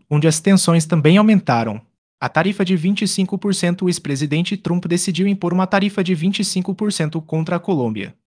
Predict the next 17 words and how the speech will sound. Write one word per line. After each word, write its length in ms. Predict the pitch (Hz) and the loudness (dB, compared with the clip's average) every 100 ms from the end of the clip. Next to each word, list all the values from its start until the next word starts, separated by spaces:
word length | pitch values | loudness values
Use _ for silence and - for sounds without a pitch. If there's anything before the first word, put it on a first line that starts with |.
| _ | _
Isso 220 | 214 - | -2 2
é 80 | 240 | 2
como 200 | 226 202 | 2 2
se 140 | 202 180 | 2 2
ele 100 | 170 | 2
dissesse, 640 | 185 - 143 135 - - _ | 2 2 0 0 -6 -14 _
"Se 120 | - | 0
você 220 | 151 160 214 | 2 4 4
não 120 | 214 | 4
me 100 | 202 | 6
deixar 340 | 196 185 190 | 4 4 4
levar 300 | 185 160 170 | 4 4 4
aqueles 360 | 170 180 185 190 | 2 2 4 4
amigos 400 | 185 139 117 117 | 4 2 0 0
indesejados 640 | 147 175 185 165 165 156 | 2 4 4 4 4 2
de 120 | 139 | 2
volta, 500 | 147 131 156 160 156 | 2 2 2 0 -6